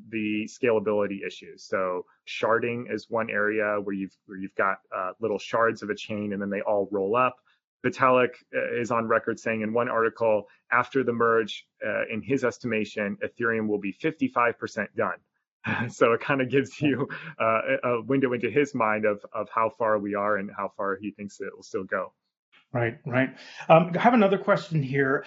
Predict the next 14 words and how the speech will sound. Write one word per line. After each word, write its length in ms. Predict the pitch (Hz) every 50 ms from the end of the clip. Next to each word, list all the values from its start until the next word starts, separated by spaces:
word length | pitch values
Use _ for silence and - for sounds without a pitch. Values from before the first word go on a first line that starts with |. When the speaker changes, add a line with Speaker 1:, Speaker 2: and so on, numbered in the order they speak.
| - - - _
Speaker 2:
Wondered 280 | - 185 208 247 254 220
if 100 | 214 -
we 80 | 202
could 140 | 170 185 165
get 160 | 156 175 170
your 120 | 165 151 151
thoughts, 380 | 151 - 156 139 143 147 -
Chris, 460 | - - - 160 147 143 139 - - - -
on 360 | 165 147 147 147 147 147 151 156
the 100 | 139 156
role 640 | 147 139 131 143 160 170 170 156 143 139 123 123 -
of 380 | 135 135 135 135 131 127 123 120
digital 360 | 143 139 - 139 135 131 131
assets 680 | 127 127 131 - - - 135 127 127 123 - - -